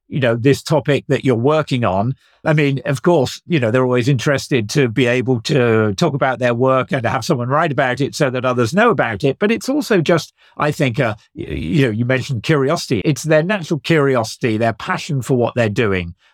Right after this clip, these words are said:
that makes them very eager to share their knowledge. So, you know, I, everything I do relies on that generosity that experts have. And I think it's, it's something that I think in science we can sometimes take for granted. It's only when I've started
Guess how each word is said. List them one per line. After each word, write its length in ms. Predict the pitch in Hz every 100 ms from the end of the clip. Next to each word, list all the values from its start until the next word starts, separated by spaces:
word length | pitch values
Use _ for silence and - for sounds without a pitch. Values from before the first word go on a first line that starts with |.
| -
that 300 | 131 113 156
makes 340 | 131 127 -
them 220 | 151 127
very 560 | 113 160 175 156 135 117
eager 460 | 143 139 110 117 90
to 160 | 143
share 420 | 131 - 143 127 117
their 160 | 113
knowledge. 540 | 113 104 87 82 - - _ _
So, 380 | - 175 147 139
you 140 | 185 170
know, 100 | -
I, 260 | 165 160 - - -
everything 460 | 220 220 170 143
I 140 | 131 117
do 260 | 123 98
relies 800 | 92 120 127 131 120 113 101 - -
on 480 | 127 120 113 113 104
that 240 | 135 127
generosity 880 | 156 139 120 131 - - 113 - - _ _ -
that 300 | 131 110 - 117
experts 600 | 120 - - 120 110 -
have. 340 | 151 127 95
And 100 | 135
I 80 | 151
think 340 | 151 262 - _ _ -
it's, 200 | 202 - 185
it's 140 | 160
something 400 | 262 262 269 208
that 120 | 196
I 100 | 180
think 240 | 160 180 160
in 100 | 147
science 720 | - 208 185 95 87 - -
we 180 | 131 113
can 180 | 131
sometimes 520 | 110 139 107 123 101 -
take 280 | 135 107
for 100 | -
granted. 580 | 113 123 110 107 98 92
It's 180 | - -
only 320 | 160 190 196
when 200 | 160 151
I've 180 | 139 123
started 580 | - 160 147 - 135